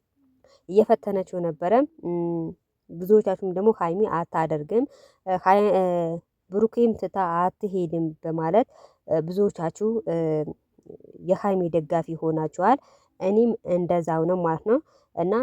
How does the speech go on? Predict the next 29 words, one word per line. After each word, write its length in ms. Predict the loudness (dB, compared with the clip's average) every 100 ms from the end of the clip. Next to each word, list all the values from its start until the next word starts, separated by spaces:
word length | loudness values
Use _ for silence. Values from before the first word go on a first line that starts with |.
| 0
ያው 180 | 0 0
ከአሁን 340 | -2 -4 -4 -4
በኋላ 360 | -4 -2 0 0 0
ያው 160 | 0 0
ይበቃቸዋል። 760 | 0 2 2 2 -6 0 0 0
እም፣ 140 | -2 -6 -2
አሁን፣ 260 | -2 0 -2 -6
እ፣ 120 | -6 -4 -4
አመት 240 | -2 -4
በዓላቸውም 520 | -2 -2 -2 -4 -6 -6 -2
ደርሰዋል። 580 | -4 -4 -4 0 2 0 _ -20 -20 _
እንግዲህ 380 | -6 -4 -4 -2
መለያየት 640 | 0 2 2 2 0 -4 -6
የለባቸውም። 760 | -6 -4 -4 -6 -6 -4 -4 -4
በአመት 460 | 0 2 2 0 -2
በዓል 220 | -2 -2 -2 -6
አንድ 240 | -6 -4 -2
ላይ 140 | -2 -2
ተደስተው፣ 760 | -4 -4 -4 -4 -12 2 2 2 -2 -20 _ _
እ፣ 80 | -2 0
ስቀው፣ 440 | -4 -2 2 2 2
እ፣ 180 | -6 -6 0
ማሳለፍ 560 | -2 0 -4 -4 -4
አለባቸው 600 | -6 -6 -6 -4 -6 -2 0 0
እንጂ 260 | 0 0 0 0 -4
ተኮራርፈው 800 | -12 -2 0 2 2 2 2 2 -2 -20 -18 2
ወይም 200 | 4 4
ደግሞ 180 | 4 2 0
ተጣልተው፣ 680 | -4 0 0 0 0 2